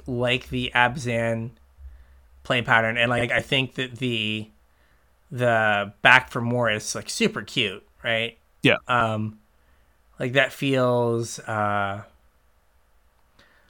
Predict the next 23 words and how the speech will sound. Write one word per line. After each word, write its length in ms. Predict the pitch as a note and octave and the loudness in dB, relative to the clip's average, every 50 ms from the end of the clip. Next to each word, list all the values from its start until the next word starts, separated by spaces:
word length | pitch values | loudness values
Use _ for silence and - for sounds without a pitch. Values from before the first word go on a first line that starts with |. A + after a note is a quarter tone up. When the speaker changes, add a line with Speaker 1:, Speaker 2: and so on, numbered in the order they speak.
| _ _ _ _ - | _ _ _ _ -6
Speaker 1:
uh, 120 | A#2+ A2+ A2 | -6 -4 -2
what's 200 | A2+ A2+ - A#2 | -4 -4 -6 -8
it 100 | A2 - | -12 -10
called? 320 | A2+ G#2 G2+ G2+ A2 - _ _ _ _ _ _ _ - - - - | -10 -10 -10 -10 -12 -16 _ _ _ _ _ _ _ -20 -20 -8 0
That 180 | - D3 C#3 - | 2 2 2 2
feels 560 | - D#3+ D3+ C#3+ C#3 C3+ C3 B2+ - - - - - - - - - - _ _ - - _ - - - - - | 2 2 4 6 6 6 4 0 -4 -8 -14 -18 -20 -20 -20 -20 -20 -20 _ _ -20 -20 _ -20 -20 -20 -20 -8
probably, 840 | - - C#3+ C3+ C#3+ D3+ D3+ D3 D3+ D3+ D3+ D3+ D3+ D3 D3 D3+ D3 | 0 4 6 8 8 8 8 6 4 2 2 2 0 0 0 -2 -2
like, 320 | C#3+ C3+ C3 B2+ B2+ - - - - - - - - | -2 -2 -2 -2 -4 -10 -16 -20 -20 -20 -20 -12 -6
not 420 | - D3 D3+ D#3 D#3+ D#3+ E3 D#3+ D#3 | -2 0 4 6 8 8 8 6 6
interactive 480 | D#3 D3+ D3 D3 C#3 C#3+ - D#3 C3+ | 4 6 8 8 8 8 6 2 0
enough 240 | C3+ C#3 C#3 C3+ - | 2 2 2 2 0
compared 340 | - C#3+ B2+ D3 C#3 C3+ C3 | -2 -4 0 2 2 2 4
to, 60 | C3+ | 2
like, 200 | C3 C3 B2+ - - | 0 -2 -2 0 2
I 140 | B2+ B2+ C3 | 2 2 4
have 200 | C3+ C3 B2 - | 2 0 0 -2
Stubborn 400 | - - - C#3 A#2+ B2+ C3 B2+ | -4 -2 0 0 0 2 0 0
Denial 640 | C3 C3 C3 B2+ C3 C3 C3 C3 C3 C3 C3 C3 - _ _ _ _ _ _ | 0 2 2 2 2 2 2 2 0 0 -2 -4 -10 _ _ _ _ _ _
and 600 | - B2+ B2 A#2+ A#2+ A#2 A#2 A#2 A2+ A2 A2 A2 | -6 -4 -2 -2 0 0 0 0 0 0 0 0
Speaker 2:
Yeah. 160 | - A#2+ A#2 A#2 - - _ _ _ _ _ _ - - - - - - _ _ _ - | 0 -2 -2 -6 -10 -16 _ _ _ _ _ _ -20 -20 -20 -20 -20 -20 _ _ _ -2
Speaker 1:
all 160 | B2 B2 A#2+ | 0 0 2
this 180 | A#2+ A#2+ A#2 - | 0 -2 -4 -6
stuff. 560 | - - B2 A2+ A#2 A#2+ A#2+ - - - - | -4 0 2 2 4 2 2 -2 -8 -20 -20